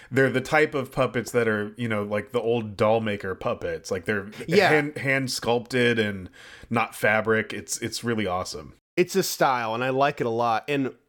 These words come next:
Speaker 2: one of the coolest puppets, my favorite, was the grasshopper one that jumps on the table and, like, jams his fucking hand into the, the old man puppet. He's like, "Oh, oh, oh, oh, oh." <laughs> It's like, that
Speaker 1: My
Speaker 2: one
Speaker 1: favorite
Speaker 2: was so
Speaker 1: puppet, I think,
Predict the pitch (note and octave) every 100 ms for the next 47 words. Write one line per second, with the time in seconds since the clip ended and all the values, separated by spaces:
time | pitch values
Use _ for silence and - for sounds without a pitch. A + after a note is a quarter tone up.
0 | _ - C3+ F#3 F3 - F3+ F#3 E3+ -
1 | E3 D3+ A#2+ - - A#2+ A#2+ - C#3 B2+
2 | A2+ A#2 A#2 B2 A2+ A2+ B2 - C#3+ E3
3 | D3+ D#3 D#3 A#2 C3+ B2 C#3 C3 A2+ A2+
4 | A2+ C#3 D#3 D#3 - - _ C3+ B2+ A#2+
5 | G2+ C#3 C3 C#3 C#3+ C#3 B2 - C#3 -
6 | B2+ A#2 G#2+ - _ _ A#2+ C#3 C3 C#3
7 | C#3 C3 B2+ A#2+ A#2 A2 A2 A2 C3 C3
8 | C3 B2+ A#2+ B2+ C#3+ C#3 D#3+ D3 B2+ A2+
9 | - - - - A3+ B3+ - - - -
10 | - - - - G#3 - F#3 - - -
11 | - C6+ - - - - - - - C3+
12 | C#3+ C#3 F#3 D#3+ C#3 B2 A#2+ A#2